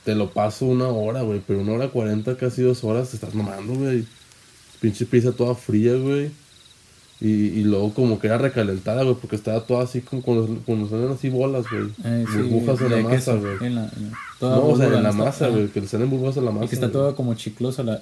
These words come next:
Speaker 2: la masa.
Speaker 1: Sí, güey, la verga, güey. Y no, no, este, sí, ahí sí no le pusimos picudillos al repartidor, güey, la verdad, güey.
Speaker 2: Pero es que
Speaker 1: Este
Speaker 2: también hay que tener en cuenta que a veces no es culpa tanto de ellos.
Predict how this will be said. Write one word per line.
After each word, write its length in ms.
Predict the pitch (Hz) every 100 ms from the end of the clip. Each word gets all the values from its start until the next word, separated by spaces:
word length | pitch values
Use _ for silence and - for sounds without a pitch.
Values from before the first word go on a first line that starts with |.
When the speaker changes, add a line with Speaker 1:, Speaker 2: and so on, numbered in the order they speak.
| -
Speaker 2:
la 60 |
masa. 300 | 104 117 - - - - - -
Speaker 1:
Sí, 200 | - 127
güey, 180 | 139 110
la 100 | 98
verga, 220 | 101 120
güey. 160 | 107 120 135 110 - 101 95 - - - - - - - - 113
Y 40 | 117
no, 160 | 117 107
no, 400 | 120 117 113 113
este, 220 | 110 110
sí, 120 | 123
ahí 320 | 117 113 127
sí 120 | 127
no 100 | 151
le 80 | 160
pusimos 320 | 143 117 127
picudillos 500 | 127 147 120 104 110 127
al 120 | 107
repartidor, 460 | 107 101 - 95
güey, 140 | 95 98
la 60 | -
verdad, 240 | - -
güey. 140 | - - _ - - - - _ - - - 131
Speaker 2:
Pero 140 | 104
es 60 | 104
que 60 |
Speaker 1:
Este 100 | 156 151
Speaker 2:
también 280 | 151 170 143
hay 100 | 151
que 100 | 170
tener 180 | 143 135
en 120 | 147
cuenta 300 | 151 151 165
que 80 | 135
a 40 |
veces 260 | 131 151 147
no 60 | 147
es 80 |
culpa 380 | - 151 143 147
tanto 300 | 135 135 135
de 100 | 135
ellos. 180 | 127